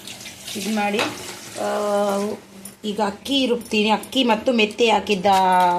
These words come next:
ಒಟ್ಟಿಗೆ ರುಬ್ತೀನಿ. ಮೆತ್ತೆ ಮತ್ತು ಅಕ್ಕಿ ಹಾಕಿದ್ದು ರುಬ್ಕೊಂಡು ಬರ್ತೀನಿ. ತರಿ ತರಿಯಾಗಿ ರುಬ್ಬಿದ್ರು, ತುಂಬ ತರಿ ಬೇಡ,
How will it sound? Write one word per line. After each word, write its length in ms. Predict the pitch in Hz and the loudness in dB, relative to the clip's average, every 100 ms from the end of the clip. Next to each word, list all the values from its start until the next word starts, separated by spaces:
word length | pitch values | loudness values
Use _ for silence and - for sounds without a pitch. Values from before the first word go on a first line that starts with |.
| 196 | -2
ಒಟ್ಟಿಗೆ 380 | 202 196 196 196 | -4 -2 0 0
ರುಬ್ತೀನಿ. 680 | 196 - - 208 214 302 - - - 719 - 698 640 - - 740 740 659 571 554 226 240 | -2 -8 -2 0 2 0 -2 -14 -18 -18 -14 -12 -12 -14 -16 -14 -8 -6 -6 -4 -2 2
ಮೆತ್ತೆ 320 | 233 254 - | 2 2 4
ಮತ್ತು 300 | 320 294 277 | 4 4 4
ಅಕ್ಕಿ 260 | 269 247 269 | 2 4 2
ಹಾಕಿದ್ದು 400 | 247 254 220 247 | 2 2 2 4
ರುಬ್ಕೊಂಡು 360 | 240 202 247 220 | 2 2 2 2
ಬರ್ತೀನಿ. 340 | 214 220 254 | 0 0 0
ತರಿ 260 | 277 285 320 | 4 2 4
ತರಿಯಾಗಿ 420 | 302 285 254 247 | 2 4 2 2
ರುಬ್ಬಿದ್ರು, 680 | 247 240 240 277 269 - - - - | -2 -2 -2 -2 -4 -10 -10 -8 0
ತುಂಬ 260 | 233 262 330 | 4 4 6
ತರಿ 240 | 330 302 | 4 4
ಬೇಡ, 220 | 285 269 | 4 4